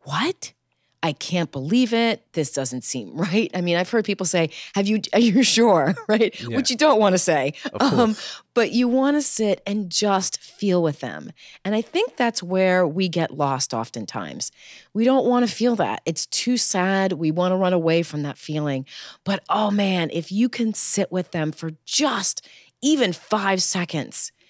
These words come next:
Speaker 1: you have done your duty. Like, they will feel that with you and they will feel connected with you. And that provides the opening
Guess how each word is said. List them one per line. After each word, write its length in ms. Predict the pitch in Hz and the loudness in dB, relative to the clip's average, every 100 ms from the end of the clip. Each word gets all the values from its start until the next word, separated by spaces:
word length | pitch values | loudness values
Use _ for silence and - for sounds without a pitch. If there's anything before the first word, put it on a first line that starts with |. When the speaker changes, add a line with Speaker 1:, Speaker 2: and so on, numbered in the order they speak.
| _ _ _ _ | _ _ _ _
Speaker 1:
you 640 | - 165 175 226 233 233 - _ - | -14 -6 0 2 4 2 -4 _ -6
have 280 | 170 151 | -6 -4
done 460 | - 165 156 151 151 - | 0 2 4 2 0 -4
your 240 | 160 160 | -2 0
duty. 480 | 143 151 139 107 135 - _ | 2 0 0 -4 -10 -20 _
Like, 200 | 180 175 - - - | 0 0 -4 -18 -6
they 240 | 175 208 | 2 4
will 220 | 220 180 | 4 2
feel 400 | 151 - - 185 196 | 0 -6 -2 0 0
that 240 | 208 - | 0 0
with 240 | 196 185 | -2 -2
you 140 | 208 208 | -2 -2
and 200 | 170 156 | -2 2
they 100 | 165 | 2
will 160 | 165 147 | 2 0
feel 320 | - 160 156 | -2 0 0
connected 580 | - 143 135 156 - 196 | -2 -4 -2 -2 -4 -4
with 200 | 226 - | -4 -4
you. 120 | 254 | -4
And 180 | 175 160 | -4 -4
that 180 | 160 - | -6 -6
provides 460 | - 160 156 139 - | -10 -6 -4 -4 -4
the 160 | 139 - - | -10 -8 -4
opening 640 | 165 247 262 302 330 359 | -2 0 0 2 0 -4